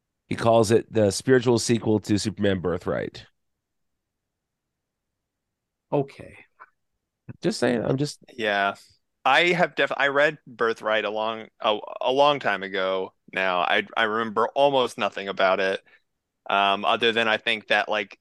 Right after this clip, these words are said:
Speaker 3: wasn't the opening scene of Man of Steel on the oil rig, isn't that, like, pulled from Birthright?
Speaker 1: I think so.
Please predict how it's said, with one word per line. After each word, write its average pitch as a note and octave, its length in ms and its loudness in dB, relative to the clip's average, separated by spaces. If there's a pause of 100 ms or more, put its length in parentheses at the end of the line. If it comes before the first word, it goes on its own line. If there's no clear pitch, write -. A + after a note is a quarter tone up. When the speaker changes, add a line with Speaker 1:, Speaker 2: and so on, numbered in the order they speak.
(140)
Speaker 3:
wasn't B2+ 500 -4
the C#3 140 0
opening A#2+ 340 -4
scene A#2 360 -2
of G#2+ 100 -4
Man A2 200 -2
of G#2+ 80 -6
Steel A2+ 340 0
on A2 140 0
the G2 80 -4
oil G#2+ 260 0
rig, A2+ 400 2
isn't A2+ 240 -4
that, A2 260 -2
like, A2 220 -6
pulled A2 380 -2
from A2 260 -4
Birthright? A2+ 720 0
Speaker 1:
I A#2+ 80 4
think G#2+ 320 -2
so. C#2 400 -8